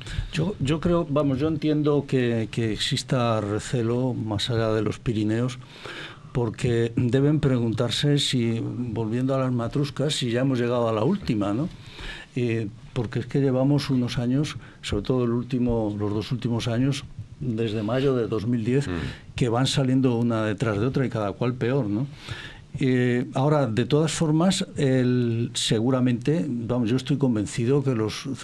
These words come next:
Speaker 1: últimos cinco meses y con las reformas que ha emprendido el gobierno actual, bueno, pues eso ha hecho ver que, que esta vez va en serio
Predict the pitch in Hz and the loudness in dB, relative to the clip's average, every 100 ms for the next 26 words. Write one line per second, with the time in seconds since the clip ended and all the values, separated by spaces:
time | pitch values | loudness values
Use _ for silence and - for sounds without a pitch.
0 | - 170 170 170 151 - - 175 170 139 | -6 -2 0 0 0 0 0 0 2 0
1 | 120 - 185 - - - - 127 123 120 | 0 0 -2 -4 -12 -20 -4 -2 0 0
2 | 117 107 113 - 139 160 143 - 131 127 | 0 0 -2 0 0 0 0 0 0 2
3 | 123 123 120 110 120 113 110 101 - - | 0 0 0 0 2 2 2 0 -4 -16
4 | - - - 120 110 107 120 120 123 123 | -20 -6 -2 0 2 2 2 2 0 0
5 | 120 117 117 - 117 135 151 - - - | 0 -2 -2 0 2 2 -2 -8 -8 -2
6 | 135 156 139 - 117 - 143 139 - 175 | 2 2 0 -2 -2 2 0 0 -4 -6
7 | 143 120 123 127 - 147 139 175 170 147 | -2 0 0 -2 0 2 4 2 0 0
8 | 127 113 104 - 113 - 117 104 113 - | 0 0 -2 -2 -2 -2 -2 -2 -2 -6
9 | - - - - 139 104 98 92 170 208 | -18 -20 -16 -6 -4 -2 -2 -2 -2 0
10 | 120 | -2